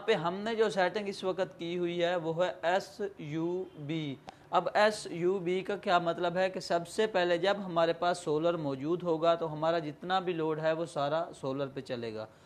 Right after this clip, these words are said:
उसके बाद जैसे ही शाम को सोलर की सप्लाई कम होगी,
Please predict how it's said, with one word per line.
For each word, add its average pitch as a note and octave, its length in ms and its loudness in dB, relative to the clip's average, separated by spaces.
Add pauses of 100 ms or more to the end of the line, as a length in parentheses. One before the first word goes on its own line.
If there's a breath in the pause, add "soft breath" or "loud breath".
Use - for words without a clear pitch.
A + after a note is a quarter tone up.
(260 loud breath)
उसके F#3+ 220 -2
बाद G3+ 220 4
जैसे F#3 340 4
ही A3 200 0
शाम F3 380 2
को F#3+ 200 0
सोलर F3 440 0
की G#3 140 -8
सप्लाई E3+ 400 2
कम E3+ 280 2
होगी, D#3+ 400 -4